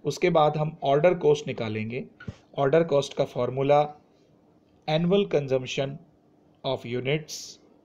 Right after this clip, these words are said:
upon ई ओ क्यू into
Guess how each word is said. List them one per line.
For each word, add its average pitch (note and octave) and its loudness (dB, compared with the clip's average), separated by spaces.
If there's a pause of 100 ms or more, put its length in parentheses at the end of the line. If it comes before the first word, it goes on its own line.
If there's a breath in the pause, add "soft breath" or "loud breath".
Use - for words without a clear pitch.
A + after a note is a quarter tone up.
(320)
upon C3+ 0 (280)
ई F3+ -4
ओ D3+ 0 (180)
क्यू B2+ -6 (540)
into D3+ -4